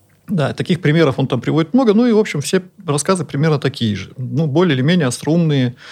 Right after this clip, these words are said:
остроумное описание каких-то таких вот, э, смешных, весёлых, иногда забавных, иногда грустных ситуаций.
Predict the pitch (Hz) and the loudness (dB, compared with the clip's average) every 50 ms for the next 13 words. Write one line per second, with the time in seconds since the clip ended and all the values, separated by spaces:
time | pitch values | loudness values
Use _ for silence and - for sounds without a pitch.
0 | - - - - - - _ _ - - 123 - - - 147 - 160 139 123 117 | -20 -18 -20 -20 -20 -20 _ _ -10 -8 -8 -4 -2 0 2 2 2 2 0 0
1 | - 135 - - 147 151 151 147 131 120 117 - 117 - 139 135 - 123 - 120 | -2 -4 -2 0 2 2 2 2 2 0 0 -2 -6 -6 -8 -8 -8 -10 -10 -8
2 | - - 127 - - 117 110 107 - - - 117 110 110 110 110 104 - - 117 | -6 -6 -6 -6 -4 -6 -6 -6 -8 -8 -6 -4 -2 -2 -2 -4 -4 -4 -2 -2
3 | 110 - 151 156 151 - 117 110 - - 139 139 135 127 120 - - 113 113 110 | 0 0 0 -2 -2 -4 -6 -6 -2 0 0 2 0 0 -4 -4 -6 -6 -4 -4
4 | 107 107 107 107 110 110 127 135 135 127 110 - 113 107 107 110 110 113 123 131 | -2 -4 -4 -4 -2 0 0 0 0 0 -2 -4 -6 -6 -4 -4 -4 -4 -6 -6
5 | - - 123 - - - - 104 101 98 - - - | -6 -6 -8 -8 -8 -6 -4 -4 -4 -4 -8 -12 -18